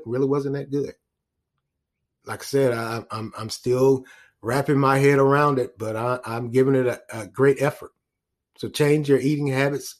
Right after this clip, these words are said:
get out and get active. Let's get rid of this diabetes in our community, African-American community, 'cause it seems like any and everybody has it. Well, that's all for me today, and I want to thank you all for lending me your ears this morning. I'm back.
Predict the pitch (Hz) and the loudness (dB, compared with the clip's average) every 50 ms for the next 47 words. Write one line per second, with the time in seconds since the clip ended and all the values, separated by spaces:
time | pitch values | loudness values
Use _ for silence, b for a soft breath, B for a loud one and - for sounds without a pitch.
0 | _ _ - 135 139 131 131 131 - 113 110 113 123 120 95 98 95 - _ - | _ _ 0 0 2 2 0 0 -2 -6 -8 -6 -6 -6 -6 -8 -10 -12 _ -20
1 | - _ _ _ _ _ _ _ _ _ _ _ _ _ _ _ _ _ _ _ | -20 _ _ _ _ _ _ _ _ _ _ _ _ _ _ _ _ _ _ _
2 | _ _ _ _ _ _ _ _ _ _ _ _ _ _ _ _ _ _ _ _ | _ _ _ _ _ _ _ _ _ _ _ _ _ _ _ _ _ _ _ _
3 | _ _ _ _ _ _ _ _ _ _ _ _ - - - 135 120 117 131 131 | _ _ _ _ _ _ _ _ _ _ _ _ -16 -6 -4 -2 0 2 2 2
4 | 123 117 110 107 95 - 110 98 95 98 92 82 95 87 85 82 - - 82 85 | 2 0 -4 -6 -8 -6 -6 -6 -6 -6 -8 -10 -10 -12 -12 -14 -18 -16 -14 -12
5 | 85 80 - - 78 78 80 80 69 65 67 - - _ _ _ _ _ _ _ | -12 -12 -12 -16 -18 -16 -14 -16 -16 -16 -20 -20 -20 _ _ _ _ _ _ _
6 | _ _ _ _ _ _ _ - 90 92 - - 98 87 85 90 87 85 - - | _ _ _ _ _ _ _ -12 -12 -12 -10 -12 -14 -14 -12 -12 -14 -14 -14 -18
7 | - - 80 82 78 76 69 69 - _ - - - 87 78 82 87 - - 92 | -20 -18 -18 -16 -14 -14 -16 -18 -20 _ -20 -12 -12 -12 -10 -10 -12 -12 -12 -12
8 | 90 82 82 78 - 90 90 87 80 80 85 85 82 85 80 76 78 78 78 78 | -10 -10 -10 -10 -10 -10 -12 -10 -10 -10 -8 -8 -6 -6 -6 -6 -6 -6 -6 -6
9 | - - 80 71 - - - - _ _ _ - _ _ _ _ _ _ _ _ | -6 -6 -8 -8 -8 -12 -14 -18 _ _ _ -20 _ _ _ _ _ _ _ _
10 | _ _ _ _ _ _ _ _ _ _ _ _ _ - 165 196 226 233 240 - | _ _ _ _ _ _ _ _ _ _ _ _ _ 4 6 6 6 6 4 0
11 | - - _ _ _ _ _ - 135 147 135 - 147 135 139 139 135 - - 135 | -12 -18 _ _ _ _ _ -2 -2 0 0 2 2 2 2 2 0 0 -2 -2
12 | 127 123 117 113 - 113 98 101 95 98 113 120 107 104 107 113 113 110 113 117 | 0 0 -2 -4 -6 -8 -8 -6 -6 -4 -6 -4 -4 -6 -6 -6 -4 -6 -6 -8
13 | 117 - 123 127 - 120 120 - 147 139 127 120 120 123 127 139 135 - 156 151 | -6 -8 -6 -2 -2 -2 -2 0 0 2 2 4 4 4 4 4 2 2 2 4
14 | 147 151 151 165 165 170 175 180 180 180 190 185 190 - - 269 311 302 220 156 | 4 4 4 4 4 4 4 6 8 8 6 6 4 2 4 6 8 8 8 6
15 | 127 - - 180 233 254 254 - 247 269 269 262 190 135 127 135 156 175 185 208 | 4 2 2 2 2 2 2 2 4 6 6 6 6 6 4 4 2 4 4 4
16 | 214 - - - _ | 2 2 0 -4 _